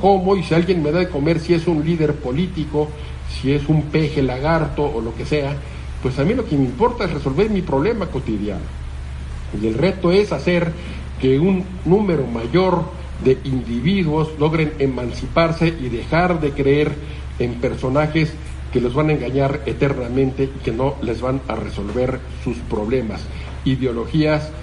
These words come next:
que no les van a resolver absolutamente nada, sistemas económicos y políticos que los van a tener esclavizados, alienados eternamente,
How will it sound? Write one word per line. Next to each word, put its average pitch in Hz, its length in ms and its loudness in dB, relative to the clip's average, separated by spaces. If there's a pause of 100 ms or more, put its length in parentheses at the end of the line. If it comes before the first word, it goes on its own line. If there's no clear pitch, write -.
(200)
que 135 80 2
no 143 160 4
les 143 160 2
van 139 140 0
a 135 80 0
resolver 113 440 -2
absolutamente 117 840 -4
nada, 107 460 -2 (460)
sistemas 147 680 0
económicos 127 680 -2
y 117 60 -4
políticos 131 580 0
que 123 100 -4
los 110 100 -6
van 131 140 0
a 131 40 -2
tener 127 380 0
esclavizados, 110 840 -2 (440)
alienados 120 760 0
eternamente, 113 720 -4